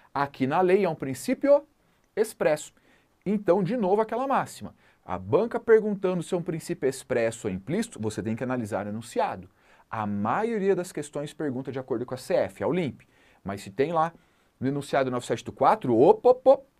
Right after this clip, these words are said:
cuidado com a pegadinha. Seguindo aí, a publicidade, a gente sabe que é uma regra geral.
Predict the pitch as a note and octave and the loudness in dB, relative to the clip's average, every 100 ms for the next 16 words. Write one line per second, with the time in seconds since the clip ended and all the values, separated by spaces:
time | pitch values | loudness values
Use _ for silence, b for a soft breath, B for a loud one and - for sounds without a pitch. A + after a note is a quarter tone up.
0 | _ C#3+ D3 C3 C3+ C#3+ D3 C#3 D#3 G2+ | _ 0 4 4 4 -2 -4 -2 -2 -4
1 | D#2+ - b b - - B3 C4 D#3+ - | -10 -14 b b -12 -8 -2 4 4 4
2 | _ b b b b - E4+ G3+ C3+ - | _ b b b b -4 -2 2 0 0
3 | D#2+ A#2 F#2 D2 _ _ _ _ _ _ | 4 4 4 -2 _ _ _ _ _ _
4 | _ _ _ _ _ _ _ _ _ _ | _ _ _ _ _ _ _ _ _ _
5 | _ - A3+ F3+ - - B2+ F#2+ D#2 - | _ -4 0 0 -2 4 6 6 0 -16
6 | _ _ _ _ - C4 A#3+ D#3+ D#3+ F3 | _ _ _ _ -8 -4 0 0 0 0
7 | G#3+ A3+ C#3+ A2+ | 0 2 0 -2